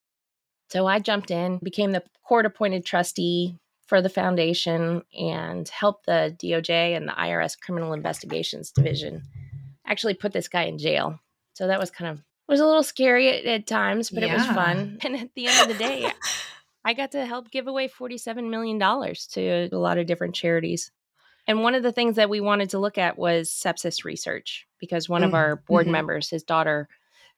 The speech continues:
Speaker 1: passed away very quickly and very unexpectedly from sepsis. So we
Speaker 2: Oh.
Speaker 1: wanted to support sepsis research and found out that Kevin Tracy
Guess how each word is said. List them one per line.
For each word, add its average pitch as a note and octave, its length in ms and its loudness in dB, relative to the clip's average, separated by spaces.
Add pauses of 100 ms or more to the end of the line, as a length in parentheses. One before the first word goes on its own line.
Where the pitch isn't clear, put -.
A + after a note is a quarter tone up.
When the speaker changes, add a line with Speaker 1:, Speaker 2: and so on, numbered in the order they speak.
Speaker 1:
passed F3 260 0
away F3 160 4
very F3 280 4
quickly F#3+ 460 0
and F3+ 80 4
very E3+ 200 4
unexpectedly D#3 720 -2
from D#3 180 -4
sepsis. - 720 -6 (180)
So E3 300 2
we E3 140 0
Speaker 2:
Oh. - 20 -2
Speaker 1:
wanted E3 280 2
to E3+ 80 -2
support - 360 -6
sepsis - 420 -6
research D#3 540 -8 (600)
and F3 220 -2
found F3+ 240 2
out E3+ 200 2
that D#3 180 -6
Kevin F#3 240 -2
Tracy A3 560 -4